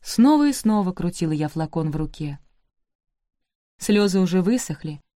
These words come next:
и лицо стало красным и липким, но решение было принято.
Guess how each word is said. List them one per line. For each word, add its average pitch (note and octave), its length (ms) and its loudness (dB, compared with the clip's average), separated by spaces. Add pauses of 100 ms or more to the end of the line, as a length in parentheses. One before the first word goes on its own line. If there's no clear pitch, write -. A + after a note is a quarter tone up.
(260)
и E3+ 80 2
лицо G3+ 240 2
стало A3+ 280 -2
красным G#3+ 480 0
и G#3+ 40 2
липким, G#3+ 480 -2
но E3 80 -2
решение B3 480 0
было F#3 200 0
принято. D3+ 600 -8